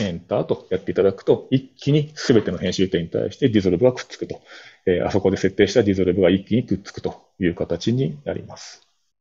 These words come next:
クリップ同士がつながっていない場合ですね。例えば今このクリップの最後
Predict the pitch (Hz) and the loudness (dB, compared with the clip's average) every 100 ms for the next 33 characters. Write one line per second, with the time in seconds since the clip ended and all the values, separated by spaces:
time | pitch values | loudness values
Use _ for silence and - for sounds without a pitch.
0 | _ _ - 208 226 262 - 165 - 147 | _ _ 2 2 6 4 6 4 4 6
1 | 175 170 165 135 139 131 123 113 - 113 | 6 4 4 6 6 6 6 6 4 -4
2 | 143 151 123 117 92 101 87 - 123 90 | 0 4 4 4 2 -2 -8 -4 -4 -4
3 | 85 - 147 117 85 | -4 4 6 6 2